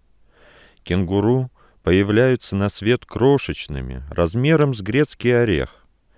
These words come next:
и сразу переползают в мамину сумку. На ближайшие десять месяцев это их дом. Тепло, уютно, а главное — еда всегда под боком. Два года назад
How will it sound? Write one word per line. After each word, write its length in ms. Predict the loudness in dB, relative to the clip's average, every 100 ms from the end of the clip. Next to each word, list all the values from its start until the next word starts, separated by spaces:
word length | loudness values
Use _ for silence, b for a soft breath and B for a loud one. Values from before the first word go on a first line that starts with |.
| _
и 120 | -10 -8
сразу 500 | -2 2 2 0 -4
переползают 920 | 0 0 2 2 2 2 2 2 0
в 40 |
мамину 500 | 0 2 0 -2 -4
сумку. 640 | -8 -8 -8 -8 _ -20 -20 _ b b b b b
На 160 | -4
ближайшие 720 | 2 2 4 2 2 0 -2 0
десять 480 | 0 0 -2 -6
месяцев 600 | -4 -2 -2 -4 -10 -16 -16 -20 _
это 500 | 0 2 2 -2 -4 -6
их 260 | -4 -4
дом. 520 | -4 -2 -2 -2 -6 -16 _ _ _ _ _
Тепло, 680 | 0 0 0 -2 0 0 -4 _ -6
уютно, 840 | -4 -2 -2 -2 -2 -6 -10 -12 -16 _ -6
а 180 | -2 0
главное — 760 | 0 0 0 -2 -6 -10 -16 _ -16
еда 480 | -4 -2 0 0 0
всегда 480 | -2 -6 0 0
под 240 | 2 0 -2
боком. 540 | -2 -4 -4 -10 -16 -18 _ _ _ _ b b b b b
Два 320 | -4 4 4
года 340 | 4 4 2 2
назад 600 | 0 2 2 2 0